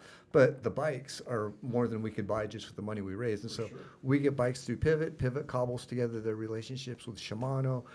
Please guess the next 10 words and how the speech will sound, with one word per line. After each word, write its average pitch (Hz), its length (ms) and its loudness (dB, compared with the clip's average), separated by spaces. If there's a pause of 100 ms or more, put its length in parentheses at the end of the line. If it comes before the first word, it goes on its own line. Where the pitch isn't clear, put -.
(160)
with 101 180 -6
Fox, - 560 0 (240)
with 117 140 -2
other 131 180 2
suppliers. 139 580 0
And 117 80 -6
so 123 280 0 (180)
suddenly 160 360 0
we 143 160 0
have 127 280 2